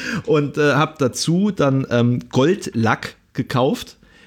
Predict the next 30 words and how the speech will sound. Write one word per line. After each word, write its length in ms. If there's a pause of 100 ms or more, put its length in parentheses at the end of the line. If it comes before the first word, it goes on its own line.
(100)
weil 140
ich 40
mir 120
dachte, 360
ich 220
könnte 360
da, 540
äh, 60
so 80
eine 160
Art 320
Patina-Look 760
draus 300
machen. 280
Also, 160
dass 220
das 160
am 120
Ende 280
aussieht 440
wie, 300 (300)
ich 140
sag 160
mal, 200
so, 220 (180)
so 160
eine, 240 (500)
ähm, 260 (160)
patinierte 680
Bronze. 680